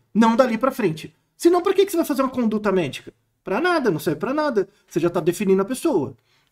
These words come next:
tá? Então, uma pessoa que tem um Q I alto ou um Q I baixo, não muda muito. Assim, a, a, o Q I não mede isso, tá?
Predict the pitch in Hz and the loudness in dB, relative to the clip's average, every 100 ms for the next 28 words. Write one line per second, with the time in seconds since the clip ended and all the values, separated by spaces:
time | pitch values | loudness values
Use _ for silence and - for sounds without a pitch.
0 | _ 127 220 - - _ 165 240 339 339 | _ -4 -4 -6 -20 _ -2 0 2 2
1 | - 277 - 254 240 233 208 190 165 247 | 2 0 0 0 0 0 2 4 4 4
2 | 320 - 139 107 180 214 214 175 139 160 | 2 2 -2 2 2 2 4 2 2 0
3 | 247 - 156 - - _ _ _ _ - | 0 -2 -6 -6 -14 _ _ _ _ -20
4 | 196 175 214 254 415 427 427 277 190 139 | -18 -18 -6 0 2 4 4 4 2 -2
5 | 139 - - 156 202 175 180 180 208 196 | -10 -14 -12 -2 0 0 -2 -2 -2 -4
6 | 208 254 311 339 381 294 330 269 170 131 | -6 -2 2 4 4 4 2 2 0 -2
7 | - - _ _ _ _ - 139 240 | -8 -20 _ _ _ _ -8 -4 -4